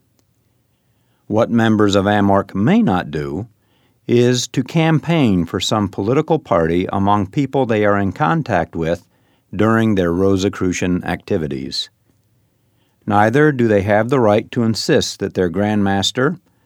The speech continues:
or any other official commits themselves or reveals their personal political opinions.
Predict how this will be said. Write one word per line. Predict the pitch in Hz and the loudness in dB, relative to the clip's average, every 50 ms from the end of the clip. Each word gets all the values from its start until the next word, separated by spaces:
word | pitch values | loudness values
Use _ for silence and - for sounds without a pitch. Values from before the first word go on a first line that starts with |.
| _ _ _ _ _ | _ _ _ _ _
or | - 95 95 95 - | -2 0 0 0 0
any | 104 107 113 131 127 117 | 2 2 4 4 6 4
other | 120 139 165 170 147 107 | 4 4 4 2 2 2
official | 95 - 92 85 - - 92 90 101 104 101 _ _ _ _ _ _ _ _ _ | 2 0 -4 -4 -2 -2 -2 -2 -2 -4 -6 _ _ _ _ _ _ _ _ _
commits | _ - 127 131 139 147 - - | _ 0 2 2 2 0 -2 -4
themselves | - 127 127 123 123 117 - - 110 110 110 117 131 165 175 151 - - - _ | -2 0 2 2 0 0 0 0 2 2 4 2 2 0 -2 -6 -12 -14 -16 _
or | - - 107 113 117 | -6 -2 0 2 2
reveals | 127 131 131 123 156 175 156 120 92 92 85 87 | 4 2 2 2 2 2 2 2 2 2 0 0
their | 95 101 92 | 0 0 0
personal | - - - 120 120 113 - 120 113 113 117 | 0 0 -2 -2 -2 -2 -4 -4 -2 -2 -4
political | - - 107 101 101 98 95 95 95 92 95 92 | -4 -4 -4 -2 0 -2 -2 -2 -2 -4 -4 -4
opinions. | 95 98 - 107 98 90 78 71 67 67 67 - - - | -6 -6 -6 -4 -2 -2 -2 -4 -6 -8 -8 -10 -10 -12